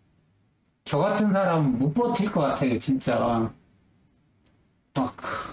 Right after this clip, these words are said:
어질어질합니다. 땀도 너무 많이 흘리고.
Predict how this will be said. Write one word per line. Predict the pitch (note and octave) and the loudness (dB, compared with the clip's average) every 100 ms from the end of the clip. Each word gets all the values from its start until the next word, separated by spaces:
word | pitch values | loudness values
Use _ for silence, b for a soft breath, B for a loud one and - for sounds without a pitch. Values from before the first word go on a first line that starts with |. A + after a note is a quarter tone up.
| - _ _ _ _ _ _ _ _ _ _ _ _ _ - | -18 _ _ _ _ _ _ _ _ _ _ _ _ _ -2
어질어질합니다. | C3 D#3+ D#3+ C#3+ C3 B2+ D3 C3+ G#2 G2+ G#2 - - _ _ _ _ - | 0 2 2 2 0 2 0 0 0 -2 -6 -16 -20 _ _ _ _ -4
땀도 | D3+ D#3+ D3+ | 0 2 2
너무 | A2+ A2+ B2 | 2 2 2
많이 | A#2+ A#2+ | 0 0
흘리고. | A2+ G#2 - C#3 | 0 -2 -2 -4